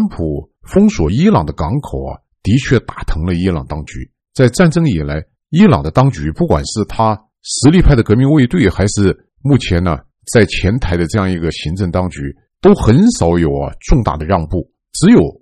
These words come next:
在川普封锁了伊朗的港口之后，伊朗才出现重大的让步。在挨打之后，没有商量赔偿的情况，没有得到美国永久性结束战争的承诺的情况下，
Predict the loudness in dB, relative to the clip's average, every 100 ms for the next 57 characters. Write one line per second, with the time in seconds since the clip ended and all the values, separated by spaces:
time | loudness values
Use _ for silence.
0 | _ -4 -2 2 2 0 -4 0 0 0
1 | -2 -2 0 0 0 -4 -6 -6 -8 -8
2 | -6 -6 -8 _ -2 2 4 2 -4 -6
3 | -6 -4 -4 -4 _ _ 0 2 2 0
4 | -2 -4 -6 -12 -14 _ _ -2 0 4
5 | 2 2 -4 -4 0 0 -2 _ _ -2
6 | 2 2 2 -2 -2 -4 -2 -2 -2 -4
7 | -4 -6 -6 -4 -4 -4 _ _ 0 4
8 | 4 4 4 4 4 0 0 -2 -2 _
9 | _ -2 2 2 2 0 -2 -2 -2 -2
10 | 0 0 0 0 0 0 _ -8 -4 2
11 | 2 2 -2 -4 -4 -6